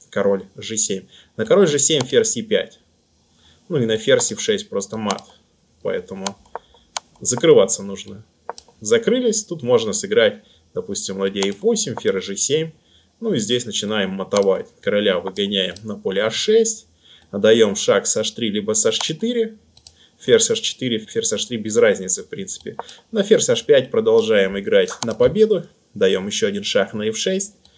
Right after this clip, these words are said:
На король Ж семь. Можно забрать ферзя, ну и так далее. Мат в несколько ходов. Но это все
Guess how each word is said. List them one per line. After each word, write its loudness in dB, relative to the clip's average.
На -8
король 2
Ж -4
семь. 0
Можно -4
забрать 0
ферзя, -2
ну -4
и -4
так -2
далее. 0
Мат -6
в -16
несколько -10
ходов. 0
Но 8
это 10
все 6